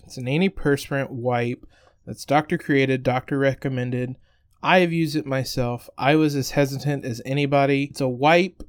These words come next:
that is good for seven days, which on the surface, hard to believe, but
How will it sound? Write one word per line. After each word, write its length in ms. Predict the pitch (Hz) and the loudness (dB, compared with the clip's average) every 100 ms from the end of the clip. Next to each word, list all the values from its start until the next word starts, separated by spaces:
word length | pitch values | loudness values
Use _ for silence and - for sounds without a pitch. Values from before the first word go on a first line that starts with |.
| - _ - | -20 _ -12
that 560 | 135 139 131 131 127 - _ _ - | 0 2 4 4 0 -6 _ _ -2
is 680 | 135 131 131 131 127 127 - | 0 0 -2 -2 -4 -8 0
good 180 | 165 170 | 2 2
for 140 | - | 0
seven 340 | - 151 151 165 | -2 0 0 2
days, 400 | 131 127 135 - | 2 2 -2 0
which 380 | 139 135 - - _ _ | 2 2 -6 -12 _ _
on 140 | - 139 | -4 -2
the 60 | |
surface, 460 | 131 151 151 190 175 | 2 2 2 2 -2
hard 300 | - 143 151 | 0 4 4
to 60 | 151 | 4
believe, 500 | 147 143 170 196 - _ - - - | 4 4 4 0 -6 _ -20 -8 2
but 200 | 135 | 2